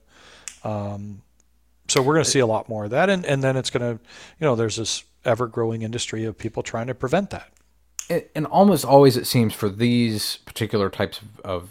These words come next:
Speaker 2: cybersecurity attacks, they're coming from overseas. I,
Speaker 1: Mm-hmm.
Speaker 2: I think almost always from Russia or China. Do you think
Speaker 1: Mm-hmm.
Speaker 2: that there's gonna be, do you think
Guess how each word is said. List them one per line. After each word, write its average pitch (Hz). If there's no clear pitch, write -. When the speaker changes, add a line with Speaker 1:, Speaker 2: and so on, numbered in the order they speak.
Speaker 2:
cybersecurity 101
attacks, 95
they're 98
coming 160
from 110
overseas. 90
I, 110
Speaker 1:
Mm-hmm. 139
Speaker 2:
I 120
think -
almost 139
always 120
from 95
Russia 104
or 87
China. 90
Do 123
you 147
think 226
Speaker 1:
Mm-hmm. 208
Speaker 2:
that 139
there's 147
gonna 139
be, 87
do 127
you 127
think 180